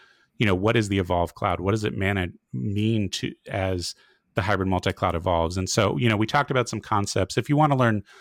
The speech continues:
more about them, I will do my one cheap plug, I think, that I'm authorized to do, Stephen. So, um, if you wanna learn more, you can go to netapp dot com slash evolve dash cloud.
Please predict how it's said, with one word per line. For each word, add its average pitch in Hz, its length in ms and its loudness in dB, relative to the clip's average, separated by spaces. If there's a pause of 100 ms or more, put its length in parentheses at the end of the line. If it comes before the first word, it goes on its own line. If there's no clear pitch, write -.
(240)
more 110 200 4
about 120 220 4
them, 107 160 2
I 95 60 4
will 104 180 4
do 107 140 2
my 98 160 2
one 95 180 2
cheap - 300 0
plug, 104 420 2
I - 80 0
think, 110 220 -2
that 107 100 2
I'm 104 120 -2
authorized 101 440 2
to 101 60 -4
do, 104 160 0
Stephen. 117 340 0
So, 101 320 0 (380)
um, 113 260 0
if 113 140 -4
you 123 80 0
wanna 127 200 0
learn 117 220 0
more, 101 540 0
you 131 160 -4
can 117 100 -6
go 107 140 2
to 101 80 0
netapp 101 340 0
dot - 220 -4
com 101 320 2
slash 98 360 -2
evolve 95 460 2
dash 92 280 -2
cloud. 104 500 0